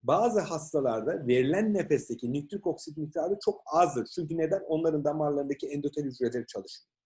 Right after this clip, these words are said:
Ama bak bunu düne kadar bilmiyorduk. İşte Gary Hunter'ın o nitrik oksit sensörü sayesinde artık hastalar üfleyince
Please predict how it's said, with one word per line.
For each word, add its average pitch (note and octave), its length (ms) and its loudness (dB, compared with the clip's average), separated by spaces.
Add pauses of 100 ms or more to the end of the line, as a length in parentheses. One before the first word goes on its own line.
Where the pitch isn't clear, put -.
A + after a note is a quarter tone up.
(600)
Ama F3+ 200 6
bak F3+ 200 2
bunu G3 240 2
düne G#3 200 4
kadar F#3+ 360 4
bilmiyorduk. D#3+ 420 0
İşte D#3 180 -2
Gary F3+ 320 2
Hunter'ın E3+ 600 0 (120)
o D#3+ 160 2
nitrik D#3+ 300 0
oksit E3+ 300 2
sensörü D#3 680 2
sayesinde A#2+ 800 0 (260)
artık F3 360 2
hastalar D3 400 -2 (100)
üfleyince E3 680 -2